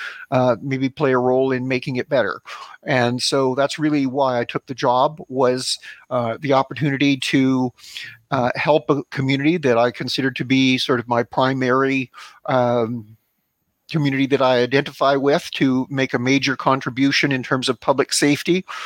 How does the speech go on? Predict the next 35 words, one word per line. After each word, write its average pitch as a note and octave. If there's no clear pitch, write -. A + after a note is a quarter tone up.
because E3
that's, F#3
you F3
know, D3
that's F3+
really E3
the C#3+
number C#3+
one C3
priority B2+
of A2+
this A#2
job. A2+
And, B2
uh, A#2+
I D3+
don't D#3
think D3+
everyone C#3+
really C#3+
understands B2
how C3+
important C3
that B2+
public D3
safety C#3+
role B2+
is, B2
because, C3+
you C3
know, C3+
unless E3
we, F#3
ha-, D3+
it's, E3